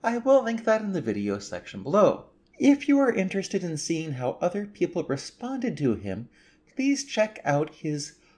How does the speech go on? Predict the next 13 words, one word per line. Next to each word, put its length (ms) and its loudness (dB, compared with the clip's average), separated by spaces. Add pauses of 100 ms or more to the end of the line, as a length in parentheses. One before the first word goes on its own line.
(140)
forty 440 -2
Arguments 580 -2
Against 580 -4
God 360 0
Answered 480 -2
video 540 -4 (380)
and 180 -2
the 80 0
number 340 0
of 140 -2
responses 680 -6
to 260 -2
it. 180 -8